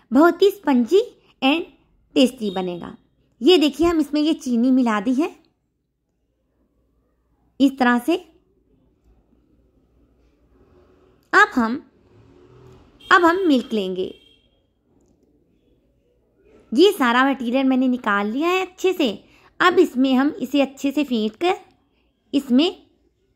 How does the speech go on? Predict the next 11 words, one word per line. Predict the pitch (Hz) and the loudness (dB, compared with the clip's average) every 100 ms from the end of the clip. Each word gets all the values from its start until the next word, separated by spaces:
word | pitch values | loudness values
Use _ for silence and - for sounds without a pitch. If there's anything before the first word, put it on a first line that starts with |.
| _ _ _ _ | _ _ _ _
मिल्क | 262 294 240 | 0 2 2
मिलाएंगे। | 233 190 180 170 180 - _ _ _ _ - | -2 -2 -6 -8 -12 -16 _ _ _ _ 0
ये | 330 359 | 2 4
देख | 277 285 | 2 -2
सकते | - 285 269 | -4 -4 -2
हैं | 233 247 | 0 0
आप, | 269 285 262 | 0 -2 -2
जो | 320 | 0
हमारी | 349 339 311 | 2 2 0
शुगर | - 226 294 330 | -2 -2 -2 -2
थी | 220 226 | -4 -6